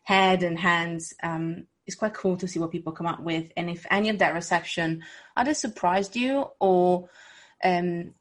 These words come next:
or, you know, actually, you know, somehow you made you think about something. So I'll let you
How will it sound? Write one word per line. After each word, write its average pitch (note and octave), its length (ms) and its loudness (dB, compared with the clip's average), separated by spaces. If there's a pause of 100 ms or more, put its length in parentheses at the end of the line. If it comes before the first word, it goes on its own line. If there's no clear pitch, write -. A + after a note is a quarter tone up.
(200)
or, G#3+ 180 4
you G#3+ 60 4
know, F3+ 180 4
actually, F#3 640 -2
you A3 100 -4
know, D#3 300 -4 (720)
somehow F3+ 560 0
you E3+ 140 -2
made E3 300 -4
you D#3+ 120 0
think D#3+ 320 -8
about C#3 180 -4
something. C#4 500 -4
So E3 340 -2
I'll F3 180 4
let G3+ 240 2
you G3 320 0